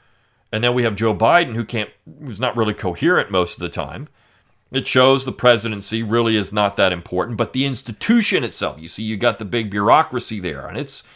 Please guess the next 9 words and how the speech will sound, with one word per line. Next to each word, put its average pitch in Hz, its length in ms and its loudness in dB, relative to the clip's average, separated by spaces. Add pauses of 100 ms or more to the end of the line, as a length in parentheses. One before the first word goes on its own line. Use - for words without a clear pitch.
(220)
it's 165 240 -2
working. 117 480 2 (500)
This - 160 -6
is 131 100 -6
what 147 340 2
the 120 320 -2 (300)
National 123 400 -2
Review 123 260 0
piece - 680 -8